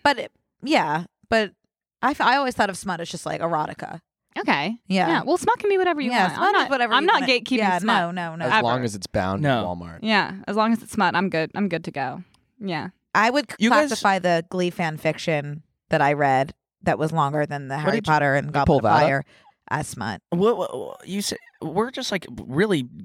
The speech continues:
Speaker 4: brushing off the fact that Brooke said she was too old to be writing fan fiction, and
Speaker 1: Right.
Speaker 4: she, you wrote one. What did you write it about?
Speaker 2: Yeah, can you tell?
Speaker 1: Um, yes, but I'm not giving you the title.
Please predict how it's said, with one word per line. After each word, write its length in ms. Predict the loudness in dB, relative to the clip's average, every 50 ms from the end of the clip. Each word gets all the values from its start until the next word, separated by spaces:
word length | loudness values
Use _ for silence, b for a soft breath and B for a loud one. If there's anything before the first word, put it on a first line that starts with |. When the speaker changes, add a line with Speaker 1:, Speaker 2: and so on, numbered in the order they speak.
| -18 -20 _ _ _ _ _ _ _ 0
Speaker 4:
brushing 420 | 2 2 2 2 0 0 0 0
off 180 | 0 0 0 0
the 80 | 0
fact 220 | 0 0 0 0 0
that 120 | -2 0
Brooke 140 | 0 -2 -2
said 180 | 0 -2 -2 -2
she 140 | -2 -2
was 160 | 0 0 0 0
too 180 | 0 2 2
old 160 | 2 2 2 0
to 40 | 0
be 100 | 0 2
writing 300 | 2 2 2 0 -2 -2
fan 220 | -2 -2 -2 0
fiction, 320 | 0 -2 -2 0 0 0
and 80 | 0 0
Speaker 1:
Right. 240 | 0 0 0 0 0
Speaker 4:
she, 60 | 2
you 60 | 4
wrote 200 | 4 4 2 2
one. 140 | 2 2 2
What 100 | 2 2
did 100 | 2 0
you 100 | 0 0 2
write 160 | 2 2 2
it 80 | 2 0
about? 180 | -2 -2 -2
Speaker 2:
Yeah, 160 | -2 -2 -2
can 140 | -2 -2 -2
you 60 | 0
tell? 120 | 2 2 4
Speaker 1:
Um, 500 | 4 4 4 4 4 2 0 -2 -6 -8 _ _ _ _ _ _ _ _ 0
yes, 280 | 2 2 2 2 0 -2
but 140 | -2 0 2
I'm 100 | 2 2
not 120 | 0 -2
giving 240 | -2 -2 -2 -2 -4
you 120 | -2 -2
the 80 | -2 -2
title. 400 | -2 -2 -4 -4 -4 -4 -6